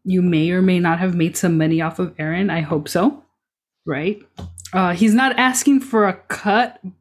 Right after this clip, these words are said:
but, uh, tweet at him. Let him know, "Hey, I won." You know, thank you so much. You know, that, you know, he does this for all of us,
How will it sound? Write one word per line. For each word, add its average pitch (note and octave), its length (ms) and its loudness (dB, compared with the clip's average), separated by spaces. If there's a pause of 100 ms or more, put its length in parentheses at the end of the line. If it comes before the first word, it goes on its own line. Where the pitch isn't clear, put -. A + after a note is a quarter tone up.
(120)
but, A3 600 -2 (800)
uh, E3+ 380 -4 (480)
tweet F4+ 200 2
at F#3 140 -2
him. F3+ 160 -8
Let A3 120 -4
him C4 80 2
know, D4 120 0
"Hey, A3 240 -4 (480)
I G#3+ 80 -2
won." A3 320 -4 (680)
You G3+ 140 -4
know, F#3+ 240 -8
thank A3+ 140 0
you A3 80 0
so A3+ 160 0
much. - 400 -4
You G3 100 -2
know, F3+ 140 -2 (260)
that, A#3 300 0
you A3 140 2
know, G3 220 -2 (2250)
he - 280 0
does D#4+ 260 2
this C#4+ 200 2
for A3+ 320 0
all G#3 160 4
of F#3 160 0
us, F#3 580 -4